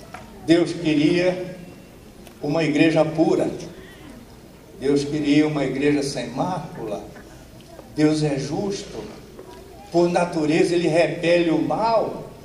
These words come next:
E quando Deus viu o mal se manifestando ali na igreja nascente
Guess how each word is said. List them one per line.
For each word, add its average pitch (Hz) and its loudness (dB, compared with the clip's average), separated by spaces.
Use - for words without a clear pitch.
E 220 -2
quando 285 4
Deus 269 4
viu 294 2
o 233 0
mal 262 4
se 247 -2
manifestando 254 2
ali 285 0
na 269 2
igreja 247 -2
nascente 330 0